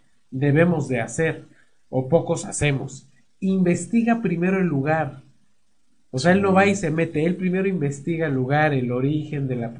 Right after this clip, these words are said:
Speaker 1: de la vivienda o de la propiedad, eh, qué era ahí antes. Él se dedica primero a hacer esto, hace un trabajo excelente, profesional. Y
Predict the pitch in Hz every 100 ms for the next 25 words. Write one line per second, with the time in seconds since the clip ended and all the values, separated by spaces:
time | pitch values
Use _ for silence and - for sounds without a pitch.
0 | - 117 113 110 110 131 147 156 147 123
1 | 117 110 - 110 110 113 110 135 143 143
2 | 143 - _ _ 123 120 151 160 160 147
3 | 147 147 143 156 156 135 127 143 165 196
4 | 170 175 170 160 139 151 147 156 156 156
5 | 156 151 196 190 139 143 139 170 175 -
6 | _ - 117 - - 139 139 156 156 -
7 | - 131 131 131 143 139 139 139 139 160
8 | 151 123 - - _ _ _ - 135 135
9 | 135